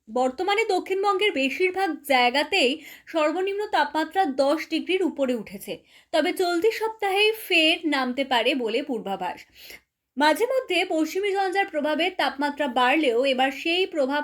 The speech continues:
কাটতে না কাটতেই ফের শীতের দাপট বাড়ছে। এদিকে দক্ষিণবঙ্গ জুড়ে কুয়াশার সতর্কতা জারি করেছে আবহাওয়া দফতর। সব জেলাতেই হালকা থেকে মাঝারি কুয়াশা থাকবে। কোথাও কোথাও দৃশ্যমানতা কমে নশো নিরানব্বই মিটার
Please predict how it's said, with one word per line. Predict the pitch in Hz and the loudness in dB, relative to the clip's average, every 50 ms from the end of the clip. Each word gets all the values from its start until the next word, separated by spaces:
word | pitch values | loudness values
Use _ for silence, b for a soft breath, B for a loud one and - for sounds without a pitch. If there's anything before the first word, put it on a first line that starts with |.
| 294 - | -4 -2
কাটতে | 262 240 233 233 - 262 | -2 -2 -2 -2 -4 -6
না | 247 240 240 | -4 -4 -2
কাটতেই | 240 247 233 226 233 - 302 320 359 370 | -2 -2 -2 -2 -4 -4 -4 -2 -2 -2
ফের | 359 - - 277 262 254 254 262 | -4 -4 0 2 4 4 4 2
শীতের | - - - - 294 277 285 330 381 427 381 247 | -2 -8 -8 -6 -6 -6 -4 -2 -4 -2 0 0
দাপট | 240 220 220 - 233 262 247 | 0 0 0 0 -2 -2 -2
বাড়ছে। | - 202 180 - - - 214 180 - _ _ _ _ B B B B B B | -2 -4 -4 -4 -8 -10 -10 -10 -10 _ _ _ _ B B B B B B
এদিকে | 330 339 415 453 480 | 2 4 4 6 6
দক্ষিণবঙ্গ | 453 392 370 320 392 427 440 440 453 453 415 453 440 | 4 4 2 2 2 0 0 2 0 0 2 0 0
জুড়ে | 381 359 330 370 | 0 0 0 0
কুয়াশার | 381 392 349 311 302 302 311 359 | 0 0 0 0 0 0 -2 -4
সতর্কতা | 339 - 339 311 269 294 302 302 311 302 339 320 | -4 -2 -4 -4 -2 -2 -2 -2 -2 -2 -2 -2
জারি | 254 269 277 262 262 311 | 0 2 2 2 2 2
করেছে | 320 311 320 294 269 262 247 254 - - | 0 -2 -2 -2 0 0 -2 -2 -2 -4
আবহাওয়া | - - 247 233 208 214 220 202 190 185 | -2 0 -2 -2 -2 -2 -6 -4 -4 -4
দফতর। | 180 180 180 180 - - 190 175 - - B B B B B | -4 -6 -8 -10 -10 -12 -12 -12 -12 -14 B B B B B
সব | - 302 269 247 220 | 0 2 2 2 4
জেলাতেই | 247 277 269 311 330 320 403 453 | 2 2 4 4 2 2 0 0
হালকা | 427 320 302 269 262 254 311 294 | 0 2 2 2 2 2 0 0
থেকে | 294 294 - 277 269 | 0 0 -2 -2 -2
মাঝারি | 254 247 233 220 240 294 311 339 | -2 -2 -2 -2 -2 -2 -4 -4
কুয়াশা | 320 294 254 202 196 - 226 | -2 0 0 0 0 -2 -6
থাকবে। | 196 - 208 190 185 180 180 180 - _ _ - | -8 -6 -6 -8 -8 -8 -14 -14 -16 _ _ -6
কোথাও | 320 311 330 392 427 415 | -6 -2 0 0 0 2
কোথাও | 427 415 403 415 403 | 0 0 0 0 0
দৃশ্যমানতা | 311 294 294 285 285 - 370 339 349 349 359 359 392 370 | 0 0 -2 -2 -2 -2 -2 -2 -2 -2 -2 0 -2 -2
কমে | 370 - 302 262 233 220 277 320 | -2 -2 -4 -2 -2 -2 -2 -2
নশো | 294 269 247 247 - 320 | -2 -2 -2 -4 -2 -2
নিরানব্বই | 302 277 269 262 262 269 285 302 294 262 330 349 | -2 0 0 0 0 0 0 0 0 0 0 2
মিটার | 320 311 277 269 294 285 | 2 2 2 2 -2 -4